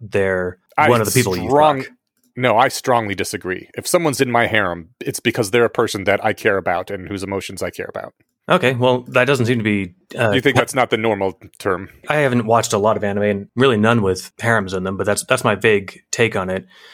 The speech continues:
Speaker 1: And it doesn't seem like when Keltham labeled them his haremites that he was deeply invested in their well-being and cared about them as people.
Speaker 2: I mean, again, he just met them, but I think he was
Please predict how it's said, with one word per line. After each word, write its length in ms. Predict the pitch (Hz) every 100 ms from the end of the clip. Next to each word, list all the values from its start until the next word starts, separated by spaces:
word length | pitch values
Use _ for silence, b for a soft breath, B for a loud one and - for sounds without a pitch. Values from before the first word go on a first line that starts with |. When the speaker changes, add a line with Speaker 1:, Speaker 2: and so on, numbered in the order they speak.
| B
Speaker 1:
And 80 | 131
it 80 | 127
doesn't 140 | 131
seem 260 | 107 127 117
like 380 | 101 95 - - _ _
when 380 | 110 95 87 - -
Keltham 340 | - 110 104 95
labeled 280 | 101 95
them 160 | 95 92
his 240 | 92 90
haremites 460 | - 104 95 92 -
that 100 | 98
he 300 | 101 95 92 -
was 240 | 123 101 -
deeply 260 | 104 104
invested 360 | 95 95 90 101
in 120 | 95
their 120 | 95
well-being 500 | 92 95 92 95 95
and 140 | 95 87
cared 200 | 110 101
about 160 | 95
them 100 | 95
as 100 | 87
people. 460 | - 98 98 110 117 _ _ -
Speaker 2:
I 40 |
mean, 100 | 226
again, 180 | 185 170
he 140 | 139 131
just 300 | 156 160 -
met 200 | 117 -
them, 160 | 226 190
but 140 | 156
I 100 | 151
think 200 | 202 185
he 120 | 185
was 180 | 165